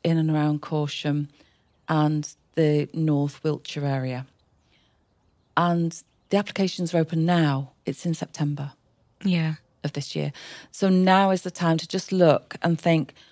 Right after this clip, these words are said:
Speaker 1: "Well, that would be a really nice one to do September. Oh, I best get on with the applications."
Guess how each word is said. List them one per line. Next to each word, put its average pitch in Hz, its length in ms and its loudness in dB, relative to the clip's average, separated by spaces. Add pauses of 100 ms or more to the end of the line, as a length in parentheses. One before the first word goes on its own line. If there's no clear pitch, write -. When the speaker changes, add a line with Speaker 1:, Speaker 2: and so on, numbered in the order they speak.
(160)
Speaker 1:
"Well, 190 120 0
that 233 140 4
would 285 120 -4
be 233 120 6
a 185 60 2
really 185 360 4
nice 175 300 0
one 175 140 -2
to - 60 -10
do 180 120 -4
September. - 600 -4
Oh, 175 160 4
I 156 140 2
best - 340 -6 (240)
get - 160 -2
on 156 140 2
with 156 120 0
the 160 60 2
applications." 160 600 -2